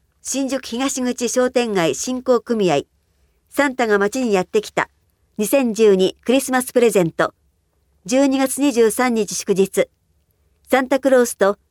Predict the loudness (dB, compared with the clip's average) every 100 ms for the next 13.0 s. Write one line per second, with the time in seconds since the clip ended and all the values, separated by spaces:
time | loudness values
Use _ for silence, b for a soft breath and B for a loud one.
0 | 0 0 2 -2 0 0 0 -2 -2 0
1 | 2 0 2 2 2 2 0 2 2 0
2 | -4 -8 _ _ _ _ -6 -2 -2 0
3 | -2 -2 0 2 2 2 2 2 2 2
4 | 2 0 -2 -2 -4 -6 -12 _ _ _
5 | _ _ _ _ _ _ _ _ _ _
6 | -4 -2 0 2 0 0 0 2 2 2
7 | 0 0 0 2 0 0 -2 -2 2 2
8 | 2 0 2 2 -2 _ _ _ -2 -2
9 | -2 -4 -2 0 0 2 2 2 -4 -6
10 | _ _ _ _ _ _ _ _ _ _
11 | 0 2 2 -2 0 0 4 4 6 4
12 | 2 -4 -4 2 4 4 4 2 -2